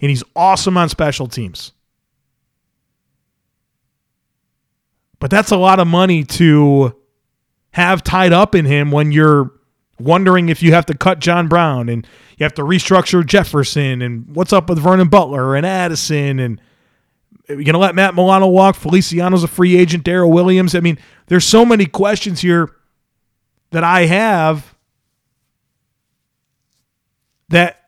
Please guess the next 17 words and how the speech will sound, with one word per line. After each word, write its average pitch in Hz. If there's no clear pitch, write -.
are 165
tough 208
to 190
swallow 175
and 156
tough 196
to 165
answer 196
when 165
you're 160
committing 185
three 185
million 175
dollars 160
to 147
Tyler 151
Matakevich. 139